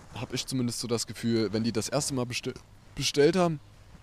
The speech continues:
und, äh, das Produkt ist scheiße, dann bestellen die nicht nochmal bei dir.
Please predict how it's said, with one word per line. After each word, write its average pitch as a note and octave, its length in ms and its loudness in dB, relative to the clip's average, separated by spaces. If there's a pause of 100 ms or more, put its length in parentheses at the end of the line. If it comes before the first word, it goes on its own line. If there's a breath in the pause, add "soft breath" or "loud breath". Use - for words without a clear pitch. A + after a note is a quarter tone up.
(380)
und, A2+ 280 2
äh, G#2+ 240 0
das - 180 -2
Produkt C#3+ 360 -4
ist C3+ 100 -2
scheiße, C#3 260 0
dann A2+ 100 0
bestellen B2+ 280 2
die F#3 100 4
nicht A2+ 160 0
nochmal G2+ 200 0
bei F#2 120 0
dir. G2 180 0